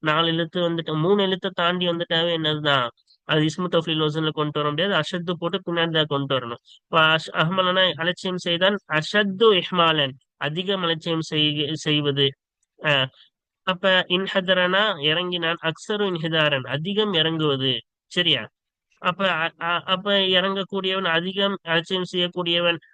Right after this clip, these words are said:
அப்படின்னு வரும். சரியா? எல்லாமே அப்படிதான். சரி, அதிகம் அலட்சியம் செய்யக்கூடியவன்.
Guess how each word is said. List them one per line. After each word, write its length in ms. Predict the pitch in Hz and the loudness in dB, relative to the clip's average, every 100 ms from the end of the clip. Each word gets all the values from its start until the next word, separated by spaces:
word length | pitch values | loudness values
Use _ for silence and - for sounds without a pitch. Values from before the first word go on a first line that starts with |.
| - | -6
அப்படின்னு 300 | 147 160 165 139 | -2 0 0 0
வரும். 200 | 117 - | -2 -6
சரியா? 260 | 175 156 120 - _ _ _ | -2 0 -2 -6 _ _ _
எல்லாமே 360 | 170 190 202 202 | 0 2 2 0
அப்படிதான். 340 | 170 151 127 104 _ _ _ _ _ - | -2 -4 -6 -10 _ _ _ _ _ -4
சரி, 180 | 180 | 2
அதிகம் 440 | 151 151 180 185 170 | 2 2 0 2 2
அலட்சியம் 380 | 165 165 165 156 | 0 -2 -2 -4
செய்யக்கூடியவன். 640 | 160 151 151 143 135 131 | -6 -4 -2 -2 0 -2